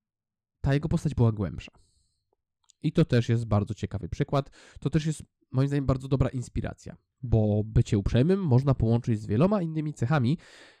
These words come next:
bez straty dla którejkolwiek z nich. Jeśli jesteśmy przy niepokojeniu, to warto też wspomnieć o Doku Hilfordzie, który też jest podobny tutaj.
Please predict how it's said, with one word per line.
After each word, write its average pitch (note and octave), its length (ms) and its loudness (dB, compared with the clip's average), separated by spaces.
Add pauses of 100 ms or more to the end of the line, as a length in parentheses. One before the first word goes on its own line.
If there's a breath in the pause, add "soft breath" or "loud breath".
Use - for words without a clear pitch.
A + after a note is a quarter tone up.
(120)
bez F3+ 220 4
straty D3 520 0
dla C#3 140 0
którejkolwiek G#2+ 580 0
z - 40 -12
nich. - 280 -16 (580)
Jeśli A#2 180 0
jesteśmy A#2 320 4
przy G#2 280 2
niepokojeniu, G#2 640 2
to G2+ 400 0
warto G2+ 220 -2
też G#2 160 -2
wspomnieć F#2+ 340 -2
o - 60 -4
Doku G#2 220 -4
Hilfordzie, G#2 600 -2 (600)
który G#2+ 200 -2
też G#2 140 0
jest G2 120 -6
podobny F#2 500 -2
tutaj. - 380 -10